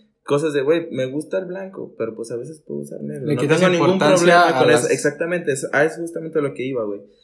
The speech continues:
Speaker 1: El nivel de importancia que le das a eso, güey. O sea, el, el, eso es como lo que yo tengo, lo que yo pienso, güey. O sea, ¿qué tan importante es eso? O
Speaker 2: Para
Speaker 1: sea,
Speaker 2: que lo absorbas,
Speaker 1: ajá, o sea, que para
Speaker 2: lo
Speaker 1: ti,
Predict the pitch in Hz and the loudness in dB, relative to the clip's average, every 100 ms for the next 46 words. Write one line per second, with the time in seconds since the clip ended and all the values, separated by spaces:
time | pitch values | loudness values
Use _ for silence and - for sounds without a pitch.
0 | _ _ 123 123 127 127 131 156 - 127 | _ _ -4 -4 -4 -6 -4 -6 -4 -6
1 | - 120 131 - 113 107 107 - 113 120 | -4 -10 -10 -10 -8 -8 -10 -10 -8 -8
2 | - - - _ _ _ _ _ _ _ | -10 -18 -20 _ _ _ _ _ _ _
3 | _ 107 120 107 - - 117 113 - - | _ -12 -6 -6 -6 -4 -4 -4 -6 -6
4 | 110 110 107 - 117 160 147 160 151 127 | -6 -6 -8 -6 -4 -2 -4 -6 -6 -4
5 | 110 110 110 113 123 127 117 101 98 95 | -6 -6 -8 -8 -8 -8 -10 -6 -6 -6
6 | 90 90 95 98 110 107 98 92 98 95 | -8 -10 -12 -10 -12 -12 -12 -12 -12 -16
7 | _ _ _ 127 180 180 160 131 - 135 | _ _ _ -6 -4 -4 -4 -4 -4 -6
8 | 139 170 - 156 165 - - _ _ _ | -6 -8 -4 -4 -4 -12 -14 _ _ _
9 | _ - 110 123 123 131 123 - 131 127 | _ -10 -4 -2 -2 -2 -2 -4 -2 0
10 | 123 113 113 - - 139 135 131 135 - | 0 -4 -8 -12 -6 -2 0 0 -4 -4
11 | 156 139 120 - | 0 2 2 0